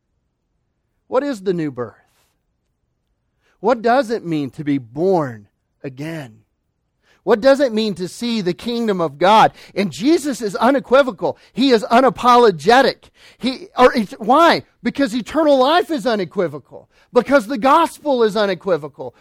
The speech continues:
Because it, it is uncompromising. And notice Jesus' terminology to this end. He says, "Nicodemus, unless." That's the gauntlet this morning.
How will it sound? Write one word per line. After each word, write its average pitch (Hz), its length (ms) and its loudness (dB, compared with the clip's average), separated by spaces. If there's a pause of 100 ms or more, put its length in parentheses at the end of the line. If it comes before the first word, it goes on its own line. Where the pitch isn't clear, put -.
(160)
Because 240 440 -2
it, 254 240 0
it 269 120 0
is 240 240 0
uncompromising. 226 1300 2 (200)
And 220 160 2
notice 294 340 2
Jesus' 214 460 -10
terminology 220 920 -4
to 233 160 -8
this 208 260 -2
end. 233 280 -4 (260)
He 220 140 -4
says, 185 280 0
"Nicodemus, 240 800 0 (140)
unless." 220 1160 4 (560)
That's 175 260 -4
the 160 140 -12
gauntlet 151 500 -8
this - 240 -20
morning. 104 300 -20